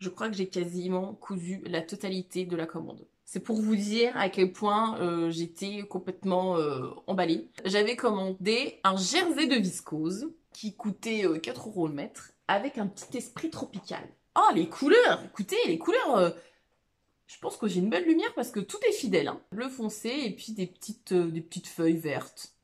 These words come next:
Et pour une fois, je savais ce que j'allais faire de ce tissu. J'ai commandé le métrage qui était recommandé pour faire la robe Cilia de la Maison Victor numéro cinq de deux mille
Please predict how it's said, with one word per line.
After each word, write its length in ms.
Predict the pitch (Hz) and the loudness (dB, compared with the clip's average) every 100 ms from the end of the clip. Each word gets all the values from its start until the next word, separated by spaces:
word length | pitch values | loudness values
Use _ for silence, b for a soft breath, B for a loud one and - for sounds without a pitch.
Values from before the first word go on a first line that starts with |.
| - | 4
Et 300 | 381 - - | 6 4 0
pour 220 | 359 370 | 6 10
une 60 | 320 | 10
fois, 500 | - - 233 320 - _ _ _ - | 8 2 2 2 -4 _ _ _ -2
je 140 | 214 247 | 0 2
savais 340 | 254 247 294 | 0 2 0
ce 80 | 320 | 0
que 80 | 247 | 0
j'allais 220 | 220 202 | 2 0
faire 120 | 247 | 0
de 80 | 233 | -4
ce 120 | 220 | -4
tissu. 320 | - 196 - 262 | -6 -6 -4 -2
J'ai 120 | 202 | 0
commandé 340 | 262 269 359 | 4 6 6
le 100 | 285 | 4
métrage 800 | 202 254 262 - 269 311 277 165 | 4 2 0 2 4 4 4 0
qui 160 | 165 240 | 0 -4
était 180 | 240 | -2
recommandé 960 | 285 262 240 214 196 190 202 233 262 269 - | -2 -2 2 2 2 0 0 0 0 -4 -4
pour 140 | 185 | -4
faire 260 | - 214 170 | 2 4 6
la 140 | 220 | 6
robe 180 | 254 185 | 4 2
Cilia 640 | - - 294 220 185 202 - _ _ B B B B - | 0 0 2 4 4 2 -4 _ _ B B B B -4
de 120 | 214 | 0
la 120 | 285 | 4
Maison 300 | 370 381 359 | 4 4 4
Victor 320 | 330 - 320 | 2 2 2
numéro 320 | 285 269 269 247 | 4 2 0 -2
cinq 480 | - 277 254 247 | -2 0 0 -2
de 80 | 175 | -2
deux 140 | 170 226 | 0 2
mille 460 | 269 240 202 175 | 0 0 0 0